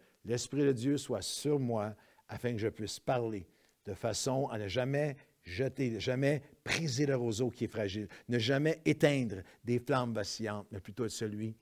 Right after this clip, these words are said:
qui, qui répare, qui restaure. Alors Seigneur, tous ensemble, nous te demandons que les paroles de nos bouches, les méditations de nos cœurs soient agréables devant toi. Nous, nous, nous venons avec repentance.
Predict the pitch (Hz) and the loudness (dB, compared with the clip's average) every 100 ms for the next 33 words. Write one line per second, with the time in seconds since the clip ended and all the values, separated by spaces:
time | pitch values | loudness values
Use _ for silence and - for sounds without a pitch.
0 | _ _ _ - 113 - - 110 117 123 | _ _ _ -10 -8 -8 -4 -2 0 2
1 | 104 - 104 92 - 101 107 110 - 127 | 0 -2 -8 -8 -6 -4 -2 -2 -2 -2
2 | 131 143 135 - _ _ - 165 156 151 | -2 -4 -6 -14 _ _ -8 -4 0 0
3 | 131 139 127 110 117 110 104 101 95 98 | 0 -2 -2 -4 -4 -4 -4 -6 -10 -14
4 | _ _ _ _ _ _ 120 110 - 120 | _ _ _ _ _ _ -8 -4 0 2
5 | 139 151 139 131 113 98 92 - - _ | 4 4 2 -2 -4 -6 -10 -16 -20 _
6 | _ _ _ - 107 120 - 147 127 139 | _ _ _ -10 -6 -4 0 2 2 0
7 | 135 127 107 123 107 - 110 104 110 107 | -2 -2 -2 -2 -2 -4 -4 -2 -2 -2
8 | 104 104 95 - 92 101 110 110 107 151 | -4 -8 -10 -10 -10 -6 -6 -6 -6 -4
9 | 135 147 139 123 131 127 117 117 104 | -2 0 0 0 0 2 0 -2 -4